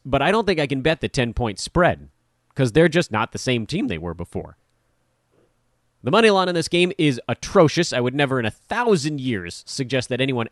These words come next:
actually make a money line bet on this game. You'd be betting, uh, minus five hundred. So it's one to five odds. But if you're feeling like a complete,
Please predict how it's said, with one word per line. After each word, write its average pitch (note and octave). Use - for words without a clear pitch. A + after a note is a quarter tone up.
actually D3+
make B2+
a A2+
money A2+
line G2+
bet F#2+
on F2
this F2+
game. F2
You'd F#2+
be G#2+
betting, G#2+
uh, F#2
minus C3
five C#3+
hundred. F2+
So G2
it's -
one D#3
to D3+
five B2+
odds. E2
But B3
if -
you're C#3+
feeling A#3
like E3
a A#2+
complete, F#3+